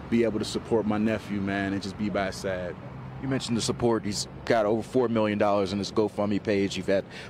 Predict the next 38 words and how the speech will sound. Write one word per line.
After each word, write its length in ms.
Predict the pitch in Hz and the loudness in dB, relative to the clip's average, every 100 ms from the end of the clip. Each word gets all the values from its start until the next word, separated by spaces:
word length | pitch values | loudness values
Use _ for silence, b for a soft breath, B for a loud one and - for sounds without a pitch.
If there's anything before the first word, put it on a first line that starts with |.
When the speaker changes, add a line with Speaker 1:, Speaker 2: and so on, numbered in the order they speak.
| - | 0
Speaker 2:
players 420 | 139 120 110 101 | 2 4 4 2
and 120 | 92 | 0
coaches 380 | - 113 104 92 | 2 2 0 -2
come 200 | - 110 | 0 0
out. 220 | 101 90 - - B - | 0 -2 -8 -10 B 0
What 140 | 139 | 2
does 140 | 165 127 | 4 2
it 80 | 113 | 2
mean 300 | 127 123 110 | 2 2 0
to 80 | |
see 460 | 98 - 113 113 104 - - | 0 2 2 2 0 -6 -6
all 240 | - 117 113 | 0 2 2
these 180 | 107 - | 0 0
people 400 | 117 - 101 92 B B - - | -2 2 0 0 B B -16 -12
supporting 560 | - 113 117 110 98 95 - | -4 -2 2 2 0 -4 -4
your 120 | 101 | 0
nephew? 320 | 101 90 80 73 - - B B - | 2 0 -4 -12 -16 -18 B B -6
Speaker 1:
Man, 300 | 113 110 110 | -2 0 0
it's, 140 | 117 - | -2 2
it, 220 | 131 131 | 2 2
it, 260 | 127 135 135 | 2 2 2
it's 160 | 135 | -2
tremendous 540 | - 120 113 123 117 110 | -2 0 2 2 0 -2
to 100 | 104 | -6
see 240 | - 120 | -2 0
all 160 | 113 110 | 2 2
the 80 | 101 | 0
love 300 | 107 110 101 | -2 -2 -4
and 80 | 101 | -6
support 440 | 101 - 110 98 | -8 -2 -2 0
that 140 | 101 | -4
my 100 | 98 | -4
nephew 420 | 98 104 107 92 95 | -4 -4 -6 -8 -8
has 320 | 101 98 92 | -6 -6 -2
out 220 | 104 98 | -2 -2
here. 300 | 98 95 90 | -2 -4 -4
And, 260 | 90 95 92 | -6 -6 -6
um, 280 | 95 92 | -6 -6